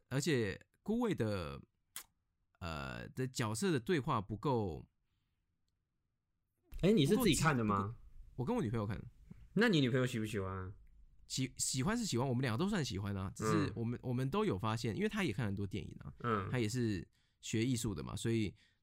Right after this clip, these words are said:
Speaker 1: 她看这个有时候甚至比我在行。然后，我刚刚讲的几点也是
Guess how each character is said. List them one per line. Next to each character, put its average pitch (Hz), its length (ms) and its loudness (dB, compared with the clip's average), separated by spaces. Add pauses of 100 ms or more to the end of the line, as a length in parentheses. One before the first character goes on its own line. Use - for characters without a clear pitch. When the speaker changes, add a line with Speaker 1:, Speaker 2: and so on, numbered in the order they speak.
Speaker 1:
她 139 140 0
看 147 280 -2
这 127 120 -2
个 110 100 2
有 95 140 2
时 107 100 0
候 113 180 2
甚 131 160 0
至 117 120 0
比 104 100 0
我 - 140 -2
在 92 180 -2
行。 110 160 -4 (520)
然 101 120 0
后， 117 200 2 (520)
我 131 140 0
刚 190 100 2
刚 262 60 -2
讲 131 100 0
的 101 80 0
几 117 140 -2
点 120 180 0
也 92 80 -2
是 107 420 -2